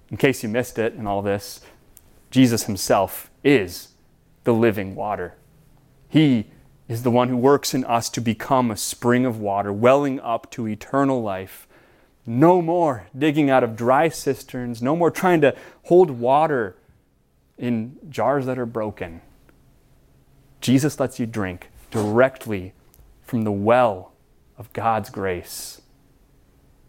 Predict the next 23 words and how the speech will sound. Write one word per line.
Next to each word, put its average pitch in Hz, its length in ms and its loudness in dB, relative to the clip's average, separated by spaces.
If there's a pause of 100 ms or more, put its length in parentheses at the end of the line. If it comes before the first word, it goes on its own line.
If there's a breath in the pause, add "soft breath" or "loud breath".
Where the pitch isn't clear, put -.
(120)
It's - 120 -6
a 107 60 2
bottomless 110 800 0
well, 95 400 -6 (480 soft breath)
and 127 120 0
it's 117 120 0
even 143 220 4
a 123 60 4
well 120 280 4
that, 120 280 -4 (320)
that 117 160 -6
springs 147 480 2
up 135 260 2
in 151 240 4
you 139 440 4 (340 loud breath)
like 123 160 -2
a 120 80 -2
geyser, 131 640 2
welling 151 420 4
up 131 220 -4
to 127 120 -10
eternal 165 440 -4
life. 117 560 -6